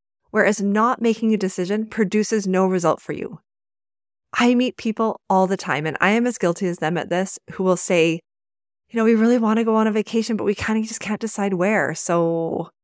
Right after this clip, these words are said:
and then they never go. Or people who say, "I'm not sure if I'm gonna go back to school," or, like, "Maybe I'll quit my job. I don't know. I don't know if I wanna move or not." Or, "I'm not sure which weight loss plan I wanna use. I, I just don't know."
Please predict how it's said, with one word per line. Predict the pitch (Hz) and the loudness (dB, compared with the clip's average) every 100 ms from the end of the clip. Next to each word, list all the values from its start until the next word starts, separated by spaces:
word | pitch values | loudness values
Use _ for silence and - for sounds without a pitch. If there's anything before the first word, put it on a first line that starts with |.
| _ _ _ _ _ - | _ _ _ _ _ -4
and | 202 | 0
then | 208 | 2
they | 214 | 2
never | 220 240 | 2 0
go. | 240 320 226 _ _ _ _ _ - | 0 0 -2 _ _ _ _ _ -2
Or | 214 | 0
people | 254 226 226 | 2 -2 -2
who | 208 | -4
say, | - 190 180 185 _ _ _ _ - | 0 2 2 0 _ _ _ _ -20
"I'm | 220 | -14
not | 320 - | -12 -8
sure | 285 269 | -4 -2
if | 247 | 0
I'm | 226 | 0
gonna | 220 | 0
go | 202 196 | 0 -2
back | 180 - | -4 -8
to | - | -10
school," | - - 185 165 151 | -8 -6 -2 2 2
or, | - - - | 0 -4 -8
like, | 190 _ | -8 _
"Maybe | - - 220 302 359 | -12 -4 -2 2 2
I'll | 339 | 2
quit | - - | 0 -6
my | 269 247 - | -2 -4 -2
job. | 139 160 214 214 | 0 2 2 4
I | - 214 233 | 4 6 4
don't | 165 147 | 2 0
know. | 151 175 208 - _ _ _ _ - | 0 0 0 -6 _ _ _ _ -6
I | 262 | -2
don't | 339 | 2
know | 339 330 | 4 6
if | |
I | 277 | 6
wanna | 233 208 | 6 4
move | 196 170 175 | 4 2 0
or | |
not." | 160 - - - - _ _ _ _ _ _ _ | -2 -2 -4 -8 -20 _ _ _ _ _ _ _
Or, | - 196 - _ - | 0 2 0 _ -4
"I'm | 247 | -2
not | 277 320 | -2 -4
sure | - 285 285 | -4 0 2
which | 233 - - | 2 0 0
weight | 185 - | 0 0
loss | 202 208 - | 0 -2 -4
plan | - 208 202 | -4 0 0
I | 196 | 0
wanna | 202 202 | 0 0
use. | 202 202 202 208 214 - | 2 2 2 0 -4 -8
I, | 202 - | -8 -4
I | 220 | -4
just | 247 - | -4 -6
don't | 294 214 | -4 -2
know." | 196 196 - - | 0 -2 -4 -8